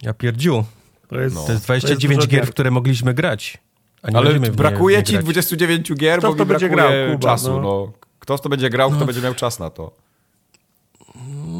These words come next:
Speaker 1: No, ale to jest dwadzieścia dziewięć gier, Mike, no.
Speaker 3: No,
Speaker 1: Dwadzieścia dziewięć
Speaker 3: dużo
Speaker 1: gier.
Speaker 3: gier.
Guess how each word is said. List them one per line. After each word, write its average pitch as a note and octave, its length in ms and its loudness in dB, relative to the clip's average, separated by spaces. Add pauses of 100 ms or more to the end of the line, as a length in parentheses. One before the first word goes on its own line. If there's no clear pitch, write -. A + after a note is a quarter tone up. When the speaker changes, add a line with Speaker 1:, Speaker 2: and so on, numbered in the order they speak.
(220)
Speaker 1:
No, G#3 80 -8
ale G#3 100 -6
to G#3+ 80 -4
jest G3+ 120 -4
dwadzieścia G#3+ 260 -4
dziewięć G#3 320 -4
gier, G3+ 240 -2
Mike, A#2+ 260 0
no. A#2+ 280 0 (580)
Speaker 3:
No, A#2 160 -8
Speaker 1:
Dwadzieścia C#3 460 -2
dziewięć A2+ 280 -2
Speaker 3:
dużo A2 160 -2
Speaker 1:
gier. G2 180 -2
Speaker 3:
gier. E2+ 200 -12